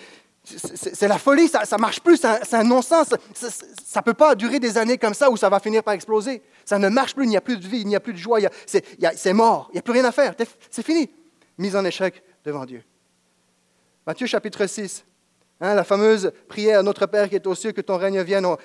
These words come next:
il va apparaître à l'écran à partir du verset douze. « Pardonne-nous nos offenses comme nous aussi nous pardonnons à ceux qui nous ont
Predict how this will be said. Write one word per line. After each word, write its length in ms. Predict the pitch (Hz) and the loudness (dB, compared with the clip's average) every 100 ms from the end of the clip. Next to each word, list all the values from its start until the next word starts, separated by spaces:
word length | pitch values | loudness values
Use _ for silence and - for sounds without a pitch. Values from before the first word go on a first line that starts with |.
| - | -4
il 40 | |
va 80 | 170 | -2
apparaître 300 | 170 185 190 | 0 0 -2
à 40 | |
l'écran 280 | 175 165 190 | -4 -2 -2
à 20 | |
partir 260 | 180 156 185 | -2 -4 -8
du 80 | 170 | -4
verset 320 | 180 175 170 | -4 -4 -8
douze. « 340 | 170 180 127 - - _ - | -8 -8 -10 -14 -20 _ -2
Pardonne-nous 1000 | 226 226 190 214 226 220 220 247 269 - _ _ - | 2 2 4 4 4 2 0 0 0 -4 _ _ -4
nos 260 | 196 226 220 | 0 2 2
offenses 460 | 220 247 247 240 | 0 2 2 2
comme 240 | 233 214 220 | 0 0 2
nous 120 | 254 | 0
aussi 360 | 226 - 269 | -2 -4 -2
nous 160 | 262 247 | -2 -2
pardonnons 560 | - 240 220 220 240 240 | 0 0 2 2 4 2
à 80 | |
ceux 220 | 208 240 240 | 0 -6 -6
qui 160 | 226 | -4
nous 240 | 220 202 | -6 -2
ont 100 | 226 | -2